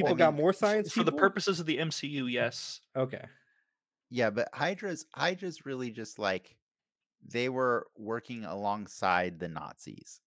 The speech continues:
Speaker 2: Okay.
Speaker 1: like, um, but it's not that they were the more sci-, and, and, and they're not necessarily the science-y ones, 'cause they were also
Speaker 3: The
Speaker 1: the group looking for the mystical artifacts and stuff too,
Speaker 3: They're
Speaker 1: you know what
Speaker 3: more
Speaker 1: I
Speaker 3: of a
Speaker 1: mean? Like
Speaker 3: terrorist organization, though.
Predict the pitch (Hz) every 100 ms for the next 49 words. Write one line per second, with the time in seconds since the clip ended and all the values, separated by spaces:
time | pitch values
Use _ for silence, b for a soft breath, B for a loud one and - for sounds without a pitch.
0 | - 87 85 - _ _ _ _ _ _
1 | _ _ - 95 82 73 73 _ _ _
2 | _ _ _ 101 101 87 - _ _ _
3 | 117 107 - 117 113 95 101 98 95 92
4 | 90 90 - 113 117 - 127 - 135 156
5 | 196 196 135 117 101 95 85 - - 92
6 | 104 110 - 110 113 113 - 92 107 107
7 | 104 - 95 92 - _ _ 151 104 82
8 | - 107 110 110 110 113 - 98 90 92
9 | 107 - - 90 80 73 - - - -
10 | - 73 - - 170 202 208 214 196 127
11 | 156 139 135 127 123 135 127 123 123 120
12 | 123 127 123 131